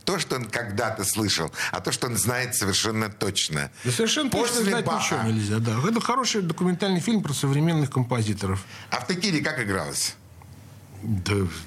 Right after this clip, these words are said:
Speaker 2: нормально.
Speaker 1: А
Speaker 2: Как?
Speaker 1: как текиловский мир?
Speaker 2: Ох, непростой. Непростой. Ну,
Speaker 1: Большой?
Speaker 2: да.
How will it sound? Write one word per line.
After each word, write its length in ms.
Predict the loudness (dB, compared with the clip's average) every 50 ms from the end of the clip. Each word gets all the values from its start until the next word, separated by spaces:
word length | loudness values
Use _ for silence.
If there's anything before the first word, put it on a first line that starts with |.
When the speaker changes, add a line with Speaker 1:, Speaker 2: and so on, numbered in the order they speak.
| -8 -2 2
Speaker 2:
нормально. 640 | 2 4 4 4 4 4 4 4 4 4 2 2 2
Speaker 1:
А 180 | 2 0 0 2
Speaker 2:
Как? 220 | 2 0 0 2
Speaker 1:
как 220 | 0 -2 -2 -2 -6 -10 -14 -8 -6
текиловский 600 | -6 -4 -2 0 0 2 2 0 0 0 0 2
мир? 280 | 2 2 0 -2 -4 -8 -14 -20 -18 -18 -12 -4 0
Speaker 2:
Ох, 220 | 2 2 4 4
непростой. 640 | 2 2 2 2 0 0 -2 0 0 2 2 2 2 0 0 -2 -2 -4 -4 -6 -8 -12 -12 -14 -14 -14 -16 -18 -16 -6 0
Непростой. 760 | 2 4 4 4 2 2 2 0 0 0 0 0 0 0 0 -2 -4 -10 -6
Ну, 360 | 0 2 2 4 2 0 -2 -8 -14 -8 -2
Speaker 1:
Большой? 500 | -2 0 0 2 0 2 2 2 0 -2 -4 -8 -18 -20 -18 -10 -4
Speaker 2:
да. 480 | -2 0 2 2 2 4 2 2 0